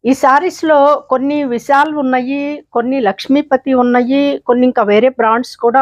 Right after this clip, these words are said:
ఉన్నాయి. అన్నీ కూడా బ్రాండ్ శారీసే. ఆ, వీటిల్లో కొన్ని, ఆ, ఇది డ్యామేజెస్ వస్తే నేను కుట్టించాను. ఈ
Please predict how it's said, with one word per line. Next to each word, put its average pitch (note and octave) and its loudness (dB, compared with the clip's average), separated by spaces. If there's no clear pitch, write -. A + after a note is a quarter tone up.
ఉన్నాయి. E3+ -4
అన్నీ D#4 4
కూడా D4+ 4
బ్రాండ్ A#3 2
శారీసే. F#3+ -2
ఆ, C4 4
వీటిల్లో F4 2
కొన్ని, C#4 0
ఆ, - 2
ఇది A#3 -2
డ్యామేజెస్ D4 0
వస్తే - -6
నేను A3+ 0
కుట్టించాను. G#3+ -2
ఈ D#4+ 4